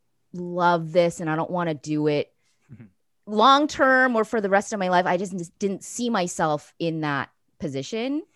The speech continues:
Speaker 2: Mm-hmm.
Speaker 1: So I was like, "I'm, I, I, like, I wanna find something that I really love doing, and this isn't it."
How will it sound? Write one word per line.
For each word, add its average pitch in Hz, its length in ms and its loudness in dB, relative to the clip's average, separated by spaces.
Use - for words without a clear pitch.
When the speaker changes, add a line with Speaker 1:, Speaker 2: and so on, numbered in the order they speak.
Speaker 2:
Mm-hmm. 143 180 2
Speaker 1:
So - 260 -12
I 160 40 -2
was 147 120 -4
like, 143 240 -8
"I'm, 175 440 -10
I, 170 200 -6
I, 175 60 -10
like, 175 140 -8
I 185 60 -4
wanna 196 300 -4
find 175 420 -8
something 151 320 -8
that 143 100 -6
I 135 100 -6
really 123 440 -10
love 120 280 -8
doing, 101 320 -12
and 135 100 -8
this 139 140 -12
isn't 104 200 -16
it." - 140 -20